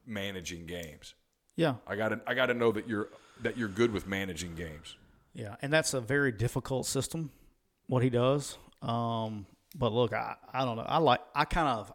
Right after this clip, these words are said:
Speaker 2: I'm on the, all, I know I'm in the minority on this. I like Baker Mayfield.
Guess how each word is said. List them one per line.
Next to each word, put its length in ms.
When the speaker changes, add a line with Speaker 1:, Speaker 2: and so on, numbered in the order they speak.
Speaker 2:
I'm 120
on 160
the, 140
all, 220
I 100
know 540
I'm 140
in 80
the 80
minority 500
on 100
this. 360
I 120
like 320
Baker 260
Mayfield. 480